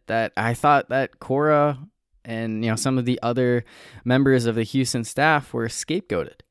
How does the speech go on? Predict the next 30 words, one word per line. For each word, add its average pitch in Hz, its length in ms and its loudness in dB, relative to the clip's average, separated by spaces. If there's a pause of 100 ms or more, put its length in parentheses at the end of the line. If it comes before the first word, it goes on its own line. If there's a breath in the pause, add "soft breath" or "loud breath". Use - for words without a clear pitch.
(160)
because 113 420 0
Rob 113 260 2
Manfred 139 480 -2
did 113 240 0
everything 127 460 -2
in 143 60 -2
his 135 100 -4
power 135 340 0
to - 120 -12
protect 120 360 -6
the 123 80 -10
players. 131 520 -4
And 101 100 -14
it 95 80 -14
seemed 120 420 -8
like, 110 220 -4
you 107 80 -10
know, 101 60 -6
based 98 280 -4
on 135 100 -4
the 139 60 -2
report, 139 400 -2
it 98 60 -4
was 95 140 -8
very 110 180 -2
much 110 220 -4
a 87 100 -8
player-driven 127 1800 -2
scheme. 139 640 0 (300)
And, 101 420 -6